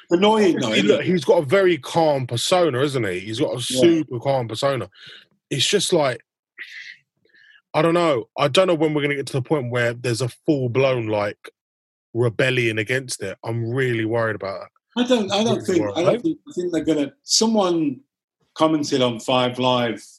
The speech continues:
Speaker 1: uh, I think it was pre the United City game, I can't remember who it was. And he said, you know, that the word from United is that he's got the backing of the board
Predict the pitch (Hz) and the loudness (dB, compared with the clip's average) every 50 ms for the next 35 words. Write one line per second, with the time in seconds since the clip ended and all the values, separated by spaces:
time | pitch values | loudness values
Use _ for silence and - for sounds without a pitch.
0 | _ - 101 107 107 107 104 101 104 101 98 98 _ _ _ _ _ _ _ _ | _ -10 -8 -4 -2 -2 -2 -2 -4 -6 -6 -8 _ _ _ _ _ _ _ _
1 | _ _ _ _ _ _ _ _ _ - - 120 135 139 131 131 123 117 110 - | _ _ _ _ _ _ _ _ _ -12 -6 -4 -2 -2 -2 -2 -2 -4 -6 -8
2 | - - - 147 143 139 135 131 127 117 107 - _ _ 117 120 123 120 117 110 | -8 -4 0 2 2 2 0 -2 -4 -4 -8 -14 _ _ -6 -4 -2 -2 -2 -4
3 | 104 101 _ - 113 110 117 117 110 104 104 - - 127 117 110 110 107 104 101 | -6 -8 _ -8 -6 -4 -2 -2 -4 -4 -6 -6 -4 -4 -4 -6 -6 -6 -6 -6
4 | 98 101 98 104 - 120 107 104 104 107 107 101 95 98 98 95 - - 98 92 | -6 -6 -8 -8 -8 -10 -8 -6 -4 -4 -4 -4 -6 -8 -12 -14 -14 -16 -20 -20
5 | - - - - _ _ _ _ _ _ _ _ _ _ _ _ _ _ _ - | -20 -20 -20 -20 _ _ _ _ _ _ _ _ _ _ _ _ _ _ _ -4
6 | - 127 131 143 135 120 - - 165 151 135 120 110 131 139 139 127 123 120 120 | -2 0 0 0 0 -2 0 2 2 2 2 0 -4 -4 -2 0 0 0 0 0
7 | 120 117 113 - _ _ _ _ _ _ _ _ _ _ _ _ _ _ _ - | -2 -2 -4 -8 _ _ _ _ _ _ _ _ _ _ _ _ _ _ _ -2
8 | 135 131 139 151 160 151 147 - - - 139 127 123 123 123 123 127 131 127 120 | 0 4 4 4 4 4 2 -2 -2 -2 -2 0 0 0 0 2 0 0 0 -2
9 | 113 107 107 107 107 107 104 - - - 113 107 113 170 - - 120 - 131 - | -2 -4 -4 -4 -4 -4 -6 -6 -8 -8 -6 -4 -4 -4 -4 -4 -6 -6 -4 -4
10 | - 135 123 123 123 117 113 107 101 101 - - 107 104 101 104 104 101 | -2 -2 -2 -2 -4 -4 -4 -4 -6 -8 -6 -4 -4 -4 -4 -4 -6 -8